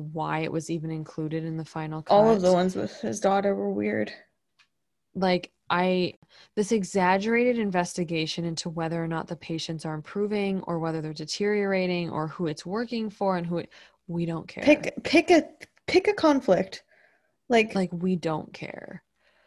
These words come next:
Speaker 1: Um, and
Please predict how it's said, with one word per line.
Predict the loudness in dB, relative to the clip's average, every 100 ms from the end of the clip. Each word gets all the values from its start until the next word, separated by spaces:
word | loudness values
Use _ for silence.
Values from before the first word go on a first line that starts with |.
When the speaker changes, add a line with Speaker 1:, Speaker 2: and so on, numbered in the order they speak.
| _ _ 2
Speaker 1:
Um, | 4 6 4 2 -4 -10 -14 _ _ _ _ -20 _ _ _ 2
and | 6 6 6 6 4